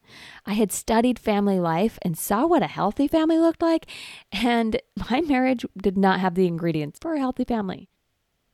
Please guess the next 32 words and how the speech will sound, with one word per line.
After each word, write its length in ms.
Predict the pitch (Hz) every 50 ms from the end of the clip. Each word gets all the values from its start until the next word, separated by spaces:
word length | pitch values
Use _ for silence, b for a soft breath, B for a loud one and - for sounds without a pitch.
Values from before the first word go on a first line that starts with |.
| _ -
We 120 | - 202 214
were 140 | 233 254 285
in 140 | 269 240
college, 520 | - - - 202 202 220 208 185 170 160 -
surrounded 480 | - - - 202 208 208 226 220 214
by 140 | 202 202 185
a 140 | 185 180 170
bunch 280 | - 185 214 226 - 262
of 120 | 226 214
newly 380 | 196 180 185 196 208 214 214 190
married 420 | 175 170 170 180 190 196 196 -
couples 340 | - 202 - - 220 220 - -
that 180 | 196 - - -
looked 240 | 202 214 220 -
like 160 | 254 247 - -
they 100 | 233 226
were 220 | 214 202 202 202
so 460 | - - - - - - - 220 240
madly 400 | 226 226 214 214 214 214 220 220
in 160 | 208 202 196
love 340 | 190 185 180 175 180 180 - -
and 160 | 180 175 160 170
in 140 | 185 175
this 180 | 175 175 165 -
picture-perfect 720 | - - - 254 - - 254 - - 233 - 220 208 -
world, 360 | 208 202 196 190 185 185 175 - B B B B B B B B -
and 100 | 185 - _
I 380 | 180 180 190 202 202 214 226 -
felt 240 | - 202 190 190 -
like 300 | - 180 180 180 185 - - -
a 60 | -
fraud. 760 | 170 - - - 185 180 180 185 196 214 202 165 160 160 - -